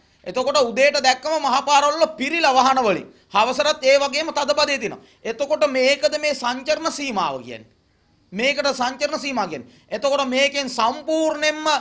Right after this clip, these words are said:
පහර වැදිලා තින්නේ මේ රටේ. එදිනෙදා රුපියල් පන්සිය දා හම්බ කරලා තමන්ගේ ජීවිතය ගැට ගහගත්ත මිනිසුන්ට තමයි ලොකුම අසාධාරණ වෙලා තින්නේ. ඒ මිනිසුන්ට පාරට බහින්න බෑ.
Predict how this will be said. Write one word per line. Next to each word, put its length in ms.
පහර 340
වැදිලා 260
තින්නේ 400
මේ 340
රටේ. 340
එදිනෙදා 640
රුපියල් 480
පන්සිය 540
දා 260
හම්බ 360
කරලා 320
තමන්ගේ 640
ජීවිතය 440
ගැට 180
ගහගත්ත 380
මිනිසුන්ට 380
තමයි 200
ලොකුම 240
අසාධාරණ 640
වෙලා 200
තින්නේ. 260
ඒ 160
මිනිසුන්ට 440
පාරට 320
බහින්න 220
බෑ. 240